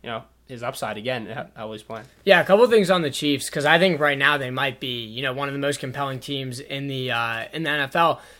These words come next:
Speaker 2: because we've seen the Chiefs before get off to really hot starts. I think Andy Reid's first year there, they were nine and oh, and then last year they were the last undefeated team, um, and they beat the, the Patriots early on in the season, they beat the Eagles early on in the season before everyone knew the Eagles were good, but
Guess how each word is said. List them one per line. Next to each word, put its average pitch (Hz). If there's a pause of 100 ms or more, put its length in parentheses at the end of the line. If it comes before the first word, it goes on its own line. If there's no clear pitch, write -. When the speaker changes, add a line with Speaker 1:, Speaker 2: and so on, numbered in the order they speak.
Speaker 2:
because 180 (640)
we've 170
seen 240
the 208
Chiefs 185
before 156
get 139
off 135
to 147
really 139
hot 127
starts. 139
I 139
think 156
Andy 151
Reid's 139
first 147
year 139
there, 135
they 135
were 131
nine 135
and 131
oh, 127
and 127
then 123
last 135
year 131
they 127
were 127
the 123
last 120
undefeated 127
team, 123
um, 117
and 117
they 117
beat 123
the, 120
the 117
Patriots 156
early 147
on 139
in 135
the 127
season, 127
they 131
beat 127
the -
Eagles 139
early 139
on 131
in 127
the 123
season 131
before 127
everyone 123 (300)
knew 165
the 151
Eagles 143
were 139
good, 165 (360)
but 202